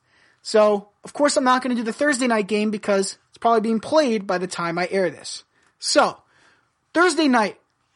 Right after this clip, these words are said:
we already know who's playing, Kansas City, Denver. I won't go into that. I was gonna keep it easy. Chiefs should win this game.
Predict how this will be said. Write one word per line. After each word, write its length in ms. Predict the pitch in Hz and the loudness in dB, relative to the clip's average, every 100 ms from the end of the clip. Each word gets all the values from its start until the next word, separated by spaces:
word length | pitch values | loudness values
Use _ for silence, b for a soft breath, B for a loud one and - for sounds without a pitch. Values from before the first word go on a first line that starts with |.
| _ _ _ - | _ _ _ -6
we 160 | 214 | -2
already 180 | 269 277 | 0 0
know 180 | 269 247 | 0 0
who's 120 | 240 | -2
playing, 360 | - 208 214 214 | -2 0 0 0
Kansas 260 | 226 226 | -2 -4
City, 140 | 240 208 | -2 -2
Denver. 440 | 196 196 190 196 - | 0 0 -2 -2 -2
I 80 | |
won't 200 | 226 233 | 0 0
go 140 | 196 196 | 0 -2
into 160 | 202 | 0
that. 360 | 185 190 185 - _ _ _ _ | 0 0 -2 -8 _ _ _ _
I 80 | 226 | -2
was 100 | 233 | 0
gonna 160 | 233 220 | -2 -4
keep 220 | 233 190 | -4 -4
it 60 | |
easy. 380 | 202 208 196 202 b b b b | -2 -2 -2 -6 b b b b
Chiefs 280 | 302 285 | -2 0
should 140 | - 233 | -2 -2
win 180 | 254 240 | 0 0
this 160 | 233 | -2
game. 460 | 196 240 254 262 | -2 0 0 -2